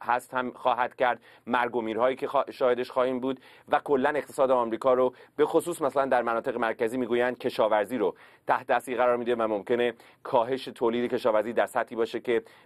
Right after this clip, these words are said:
به صورت جدی باید نگران افزایش، اه، کاهش در واقع دسترسی به مواد غذایی، اه، باشن در س-، پای-، حداقل در پنجاه شصت سال آینده. در نتیجه مجموعه این گزارش از این جهت که کاملاً در تقابل هست با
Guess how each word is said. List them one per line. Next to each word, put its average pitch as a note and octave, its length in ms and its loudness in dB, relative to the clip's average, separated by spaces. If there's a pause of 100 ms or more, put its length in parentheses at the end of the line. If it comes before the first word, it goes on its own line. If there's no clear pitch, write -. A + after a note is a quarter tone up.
به G#2+ 80 -2
صورت A2 220 -2
جدی G#2+ 380 -2
باید A2 220 2
نگران G#2+ 640 -2 (300)
افزایش، A#2 640 0 (560)
اه، A2 340 2
کاهش A2+ 500 -2
در A2 220 2
واقع G2 180 2
دسترسی G#2 420 -2
به G#2+ 100 2
مواد G2+ 320 0
غذایی، G#2 480 0 (120)
اه، F#2 320 2 (220)
باشن F#2 420 -2
در F2+ 140 0
س-، - 160 -12 (160)
پای-، G#2 280 0
حداقل G2+ 360 0
در F#2+ 220 0 (100)
پنجاه G2 340 -2
شصت - 220 -2
سال G2+ 200 0
آینده. F2 380 0 (340)
در A#2 80 2
نتیجه C#3 220 0
مجموعه B2+ 800 0
این B2+ 400 -2 (300)
گزارش A#2+ 540 4
از A#2 200 -2
این A#2+ 120 -4
جهت A#2+ 300 2
که C#3 100 -8
کاملاً A#2 460 0
در B2 180 2
تقابل A2 480 0
هست A2 280 -2
با G2+ 240 4